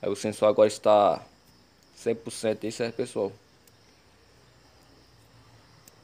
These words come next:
Eu instalei lá no carro lá, funcionou o carro, apagou a luz do A B S aí na hora, certo, pessoal? E o vídeo aí foi esse. Se esse vídeo te ajudou de alguma maneira, deixe seu like aí, se inscreva no canal,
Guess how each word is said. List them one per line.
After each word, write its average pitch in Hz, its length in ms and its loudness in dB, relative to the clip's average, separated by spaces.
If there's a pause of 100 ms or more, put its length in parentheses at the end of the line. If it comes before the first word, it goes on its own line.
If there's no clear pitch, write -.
(1600)
Eu 104 80 -4
instalei 110 380 2
lá 113 180 2
no 113 80 -2
carro 107 300 2
lá, 120 280 4 (280)
funcionou 113 380 0
o 107 40 -6
carro, 107 280 0
apagou 113 300 2
a 113 40 4
luz 113 200 -2
do 107 400 0 (200)
A 110 120 4
B 107 180 4
S 113 220 -2
aí 110 60 -4
na 120 220 2
hora, 110 180 6
certo, 120 220 -6
pessoal? - 320 -8 (920)
E 117 80 -4
o 110 60 -2
vídeo 113 280 0
aí 113 60 0
foi 113 320 0
esse. 135 140 -8
Se 120 80 -2
esse 110 140 -10
vídeo 113 200 -4
te 117 100 2
ajudou 110 300 0
de 113 80 2
alguma 107 180 2
maneira, 110 340 0
deixe 107 200 -6
seu 117 120 -2
like 107 300 2
aí, 123 160 -4
se - 160 -12
inscreva 120 280 -4
no 120 40 -2
canal, 120 500 2